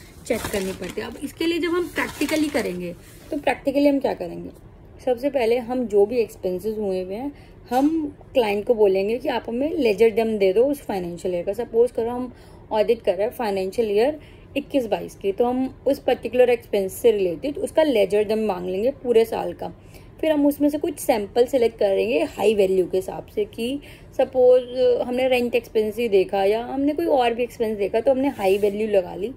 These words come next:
कि हाई value के expenses कौन, मतलब हाई value की transaction दे ली। फिर हमने उन हाई value की transaction से related supporting मांगी। Basically वो उसके अंदर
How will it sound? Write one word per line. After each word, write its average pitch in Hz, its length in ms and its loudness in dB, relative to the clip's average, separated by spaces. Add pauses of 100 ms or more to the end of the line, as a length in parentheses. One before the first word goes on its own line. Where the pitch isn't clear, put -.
(400)
कि 285 120 2
हाई 220 260 4
value 220 240 4
के 226 100 6
expenses 196 480 -2
कौन, 180 340 -6 (180)
मतलब 233 360 2
हाई 214 140 4
value 214 240 2
की 233 60 -4
transaction 196 540 -4
दे 190 140 0
ली। 277 160 -6 (420)
फिर 339 140 0
हमने 247 380 -2
उन 277 280 -2
हाई 226 180 0
value 220 280 -2
की 233 100 -8
transaction 190 540 -4
से 226 120 -2
related 196 360 -2
supporting 208 640 2
मांगी। 175 320 -10
Basically 240 380 0
वो 247 120 6
उसके 240 200 0
अंदर 226 220 -2